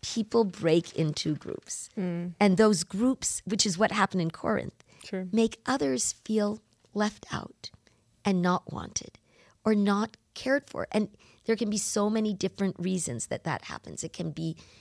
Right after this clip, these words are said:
Speaker 1: that they are enjoying their things and the others come late and they just aren't there. And the people who were there first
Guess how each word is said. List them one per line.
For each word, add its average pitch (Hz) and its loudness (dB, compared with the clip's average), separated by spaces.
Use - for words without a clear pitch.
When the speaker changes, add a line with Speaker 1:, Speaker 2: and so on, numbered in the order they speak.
Speaker 1:
that 156 -6
they 160 2
are 143 2
enjoying 160 2
their 156 4
things 175 2
and 139 0
the - 2
others 156 2
come 151 2
late 185 8
and 113 0
they 123 0
just 131 -2
aren't 123 -2
there. 240 6
And 190 4
the - 4
people 202 0
who 190 8
were 185 8
there 170 8
first 233 8